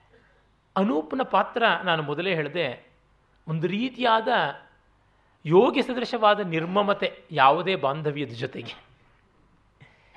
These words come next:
ಇನ್ನೊಂದು ದಾರಿಯಲ್ಲಿ ಅವನು ವಿದ್ಯಾಶಾಲೆಯಿಂದ ಬರ್ತಾನೆ. ಅವನಿಗೆ ಪಿ ಯು ಸಿನಲ್ಲಿ ಸ್ವಲ್ಪ ಕಡಿಮೆ ಮಾರ್ಕ್ಸ್ ಬರುತ್ತೆ, ಹಾಗಾಗಿ ಡೊನೇಷನ್ ಸೀಟು ಮೈಸೂರಿನಲ್ಲಿ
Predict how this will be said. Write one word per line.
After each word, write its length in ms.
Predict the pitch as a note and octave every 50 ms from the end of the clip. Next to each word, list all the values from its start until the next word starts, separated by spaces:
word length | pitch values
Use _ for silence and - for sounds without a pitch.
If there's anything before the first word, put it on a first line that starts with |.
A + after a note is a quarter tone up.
| - - - _ _ _ _ _ - _
ಇನ್ನೊಂದು 440 | F#3 G#3 B3 C#4 C#4 C4 A#3+ G#3+ D#3+
ದಾರಿಯಲ್ಲಿ 500 | F#3 F3 D#3+ D#3 D3+ C#3+ B2+ B2 B2+ B2+ - _ _ _ _ _ _ _ _ _ _ _ _ _ _ _ _ _ _ _ _ _
ಅವನು 500 | G#3 A3+ A#3+ A#3+ A#3+ A#3 A3+ A3 G#3 G3+
ವಿದ್ಯಾಶಾಲೆಯಿಂದ 840 | F#3 F3 G3 E3 E3+ A#3+ B3 G#3 - A3 G#3 G3+ G3 F#3+ F#3 F3 G3 F#3 D#3 C3+ - - _ _ _ _ _ _ _ _ _ _ _ _ _ -
ಬರ್ತಾನೆ. 380 | E3 E3 E3 - F#3 D#3+ D#3 E3+ F#3+ - - _ _ _ - - _
ಅವನಿಗೆ 200 | - F#3+ G3+ G3+
ಪಿ 140 | G3 - -
ಯು 120 | G#3 B3+ B3+
ಸಿನಲ್ಲಿ 440 | - - A3+ G3+ G3 G3+ A3 G#3+ - -
ಸ್ವಲ್ಪ 220 | - G#3 F#3+ - G3+
ಕಡಿಮೆ 320 | F#3+ - F3+ F3+ F#3 G#3+
ಮಾರ್ಕ್ಸ್ 280 | G#3 F#3 F3+ E3 - -
ಬರುತ್ತೆ, 300 | D3+ D#3 D3 - - F#3
ಹಾಗಾಗಿ 320 | E3 D3+ D3 D#3 E3 F3
ಡೊನೇಷನ್ 480 | E3+ C3+ C#3+ C#3+ D#3+ F#3 F#3 - F3+ E3
ಸೀಟು 360 | D3+ - D#3 C#3 - D#3 - - _ - - _ -
ಮೈಸೂರಿನಲ್ಲಿ 760 | D3 D#3 D#3 D#3 E3+ E3 D3 C#3+ C#3 C3+ C#3 C#3+ C#3+ C#3+